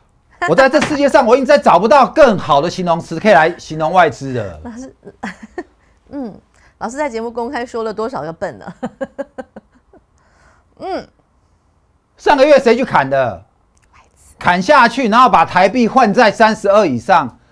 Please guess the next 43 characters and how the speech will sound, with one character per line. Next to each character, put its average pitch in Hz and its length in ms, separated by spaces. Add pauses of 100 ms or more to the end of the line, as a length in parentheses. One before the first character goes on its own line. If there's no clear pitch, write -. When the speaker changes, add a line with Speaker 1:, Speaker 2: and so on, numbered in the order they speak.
(180)
Speaker 1:
三 220 200
三、 220 200
三 202 240
四， 170 360 (120)
Speaker 2:
嗯。 185 160
Speaker 1:
对 - 0
不 208 80
对？ 254 100
因 294 60
为 233 160
你 156 180
卖 240 180
掉， 226 160
你 175 80
钱 170 220
汇 226 140
出 226 120
去， 226 140
你 165 80
要 156 100
换 190 160
台 143 200
币 139 200
嘛。 87 260 (100)
Speaker 2:
嗯。 196 180 (240)
Speaker 1:
你 160 80
知 202 80
道 294 140
我 170 80
们 165 160
政 220 260
府 110 220
哈， 117 260
我 120 140
们 156 160
为 214 180
了 139 140
怎 107 100
么 104 80
样？ 117 320 (1300)
金 277 160
管 175 200
会 196 360